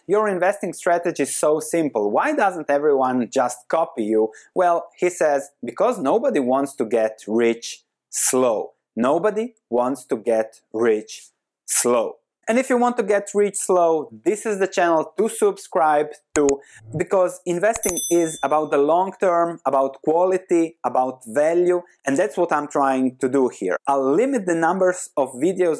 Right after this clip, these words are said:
I publish, so please subscribe, click that notification bell to support the channel. I can't do two videos a day like most YouTube channels are doing now. I simply can't compete with that because I don't have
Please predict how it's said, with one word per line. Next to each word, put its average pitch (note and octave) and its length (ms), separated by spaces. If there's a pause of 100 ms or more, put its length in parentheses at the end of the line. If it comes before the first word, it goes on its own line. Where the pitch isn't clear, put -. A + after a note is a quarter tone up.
I C3+ 140
publish, E3 500
so C3+ 140
please F3+ 360
subscribe, F3+ 720
click F#3+ 220
that F3+ 140
notification C#3+ 720
bell B2 180 (100)
to C#3+ 80
support F3 540
the F#3 80
channel. C3+ 400 (300)
I D#3+ 200
can't F#3+ 460 (160)
do D3+ 320 (320)
two G3+ 220 (100)
videos D3+ 640
a C3 120
day D#3 380
like C3+ 360
most F#3 400
YouTube D3+ 400
channels C3 500
are A2+ 260
doing D3+ 380
now. A2+ 240 (200)
I - 80
simply F#3+ 360
can't D3+ 360
compete D#3+ 440 (420)
with B2+ 220
that A#2 220
because B2 300
I C#3 100
don't F3+ 220
have D#3+ 200